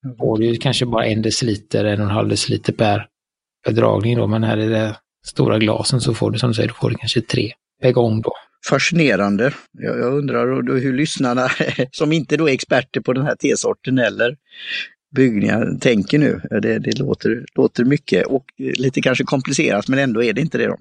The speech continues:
Speaker 2: Men, eh, du, du får fortsätta här igen, Johan, tills jag ska <laughs> göra min version här. <laughs>
Speaker 1: Det som är bra med detta då, det är ju just det där att det blir inte bittert,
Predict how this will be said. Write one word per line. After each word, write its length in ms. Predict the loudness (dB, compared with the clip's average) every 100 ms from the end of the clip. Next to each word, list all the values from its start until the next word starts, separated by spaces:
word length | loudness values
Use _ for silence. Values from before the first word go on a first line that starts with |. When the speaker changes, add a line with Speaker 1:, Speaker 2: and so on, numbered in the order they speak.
| _ -6
Speaker 2:
Men, 260 | -4 -2
eh, 180 | -2 -2
du, 200 | 0 -2 -2
du 180 | -2 0
får 140 | 0
fortsätta 420 | 0 0 -2 2
här 140 | 2 2
igen, 300 | 2 0 -2
Johan, 360 | -2 -2 -4
tills 240 | -4 -4 0
jag 140 | 0
ska 200 | 0 -2 -2 _ -6 -6 -6 _ _ -8
<laughs> 880 | -6 -6 -12 _ _ -20 -20 _ 2
göra 220 | 4 4
min 220 | 4 2
version 400 | 4 4 4 4
här. 160 | 2 2 -2 -10 -14
<laughs> 340 | -14 -16 -20 _ _ _ _ _ -2
Speaker 1:
Det 180 | 2 2
som 180 | 2 0
är 40 |
bra 280 | 2 2 2
med 120 | 0
detta 280 | -2 -4 -2
då, 140 | 0
det 100 | 0
är 200 | 0 0
ju 80 | 0
just 200 | -2 -2
det 60 | -4
där 180 | -4
att 280 | -4 -6 _ -4
det 160 | -2
blir 320 | 2 2 4
inte 240 | 2 2 2
bittert, 800 | 0 -4 _ -2 -2 -4 -10